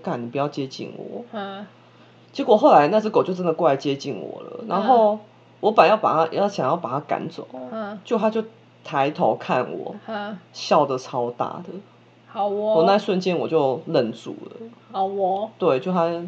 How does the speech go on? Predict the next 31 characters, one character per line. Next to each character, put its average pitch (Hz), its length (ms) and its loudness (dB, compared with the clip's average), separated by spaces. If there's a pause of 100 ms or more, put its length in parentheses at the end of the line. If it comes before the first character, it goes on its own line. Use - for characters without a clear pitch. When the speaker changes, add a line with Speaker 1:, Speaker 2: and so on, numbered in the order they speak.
(300)
Speaker 1:
用 175 140 -6
着 160 140 -4
他 165 120 -2
那 160 100 -2
个 147 100 -4
透 156 200 -4
彻 151 160 -4
的 135 120 -4
双 139 260 -6
眼 131 140 -8
看 139 180 -8
着 - 120 -8 (120)
你， 175 80 -2
然 - 100 4
后 139 120 2
笑 135 240 0
得 120 80 -4
超 113 340 -4 (100)
大 - 320 -6
的。 98 80 -14 (240)
Speaker 2:
<laughs> - 280 -20
然 185 100 -8
后 196 120 -4
嘞， 175 260 -4 (100)
那 220 140 -10
你 220 140 -6
有 175 100 -6
摸 170 240 -10
他 165 200 -10
吗？ 165 100 -10
Speaker 1:
对。 185 60 -16